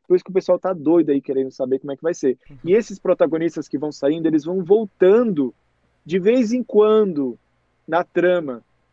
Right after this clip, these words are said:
pra uma batalha ou outra, uma coisa ou outra. E eles voltam mais velhos, então é um negócio incrível que eles tão fazendo com esse anime e que eu acho muito bacana. É, mas aí eu tive que também que buscar.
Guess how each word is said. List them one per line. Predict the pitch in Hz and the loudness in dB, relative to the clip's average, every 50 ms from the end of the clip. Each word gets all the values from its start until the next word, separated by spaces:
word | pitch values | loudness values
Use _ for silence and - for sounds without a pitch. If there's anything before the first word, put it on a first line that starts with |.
| _ _ _ | _ _ _
pra | - 160 165 165 | 2 2 2 2
uma | 170 170 165 | 0 -2 -4
batalha | 151 165 160 - - 156 160 175 170 165 165 | -6 -6 -8 -6 -6 -6 -4 -4 -4 -4 -4
ou | 151 139 | -4 -4
outra, | 143 151 151 151 - 147 | -4 -6 -6 -8 -10 -12
uma | 139 147 143 | -16 -16 -12
coisa | - 160 165 170 160 180 | -10 -8 -8 -6 -4 -4
ou | 160 147 | -4 -4
outra. | 151 151 147 - 156 | -4 -4 -4 -4 -4
E | 175 | -4
eles | 190 180 151 | -4 -2 -2
voltam | 180 185 - 190 | -4 -4 -4 -4
mais | 190 202 202 185 147 | -4 -4 -4 -6 -8
velhos, | 123 139 139 139 160 175 175 151 139 131 123 | -6 0 0 2 4 4 2 2 0 -4 -8
então | 143 139 - 165 170 185 | -12 -12 -12 -14 -14 -10
é | - 170 | -10 -10
um | 175 | -10
negócio | 190 185 170 175 190 - - _ _ - | -8 -4 -4 -4 -4 -4 -10 _ _ -14
incrível | 185 214 196 - 156 139 127 117 117 | -14 -10 -4 -2 0 0 0 -2 -6
que | - 131 | -8 -10
eles | 127 - | -10 -8
tão | - 143 | -10 -8
fazendo | - 143 131 143 151 139 | -6 -4 -4 -4 -6 -4
com | - 151 | -6 -6
esse | - - | -6 -4
anime | 151 139 139 156 175 185 190 - _ _ _ _ _ | -8 -8 -6 -8 -8 -8 -10 -12 _ _ _ _ _
e | 147 | 0
que | 151 160 | 2 2
eu | |
acho | 165 165 - 165 | 2 2 0 -4
muito | 160 170 - 190 | -8 -6 -2 -2
bacana. | 196 196 - 139 117 113 - _ _ _ _ _ _ _ _ _ _ _ _ _ _ _ _ _ _ _ | -2 -2 -2 -6 -8 -8 -14 _ _ _ _ _ _ _ _ _ _ _ _ _ _ _ _ _ _ _
É, | 147 151 156 160 160 160 160 165 170 - _ _ | 2 2 4 4 4 2 2 0 -4 -8 _ _
mas | 185 190 220 214 202 | -4 -4 -2 0 0
aí | 214 196 233 254 254 196 - - _ _ _ | 0 0 0 -2 -4 -4 -6 -10 _ _ _
eu | 185 175 | -6 -4
tive | - 196 202 190 196 | -4 -6 -8 -8 -6
que | - | -6
também | 247 220 208 220 196 | -4 -4 -4 -6 -6
que | - 233 | -8 -8
buscar. | 202 254 254 - - 226 202 190 | -8 -8 -10 -6 -6 -6 -6 -6